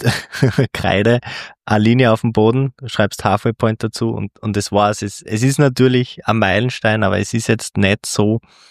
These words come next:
spektakulär und man ist da einfach so in, in, in, in der Brennalltag drin, man, man macht so einfach seine Routinen,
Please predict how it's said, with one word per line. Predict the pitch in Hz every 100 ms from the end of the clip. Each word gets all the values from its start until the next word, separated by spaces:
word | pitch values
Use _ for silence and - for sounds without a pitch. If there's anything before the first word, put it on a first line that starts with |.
| - - - _ _ _ -
spektakulär | - - - - - 113 - 113 101 98 117 160 156
und | 117 110 -
man | 117
ist | 120 -
da | 120
einfach | 113 117
so | - 117
in, | 107
in, | 107 104 104 -
in, | 101 101
in | - 95
der | 92
Brennalltag | - 95 - - 113 - 120 -
drin, | 123 120 117
man, | 107 104 101 98 -
man | 101 104 - - 73 _ _ _ _
macht | - 101 107 -
so | 123
einfach | 107 113
seine | - 107 107
Routinen, | 104 - 123 131 135